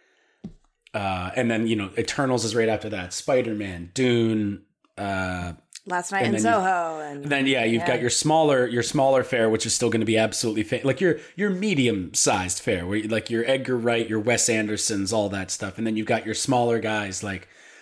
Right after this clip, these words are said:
Speaker 1: Small Engine Repair and Blue Bayou, like, these kind of movies that are getting really good buzz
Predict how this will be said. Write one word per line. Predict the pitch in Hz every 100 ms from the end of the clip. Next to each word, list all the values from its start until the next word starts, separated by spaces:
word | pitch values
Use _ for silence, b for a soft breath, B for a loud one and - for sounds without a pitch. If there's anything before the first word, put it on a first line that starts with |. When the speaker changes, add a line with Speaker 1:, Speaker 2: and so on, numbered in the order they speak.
| B
Speaker 1:
Small | - 170 143 139
Engine | 127 123 117
Repair | 120 110 113 110 110 110
and | 104 101
Blue | 117 117
Bayou, | 104 113 110 110 107 101
like, | 101 95
these | 113 -
kind | 113
of | 110
movies | 110 110 107
that | 104
are | 104
getting | 95 110 107
really | 101 107 104
good | 104 95 92
buzz | 117 113 107 95 -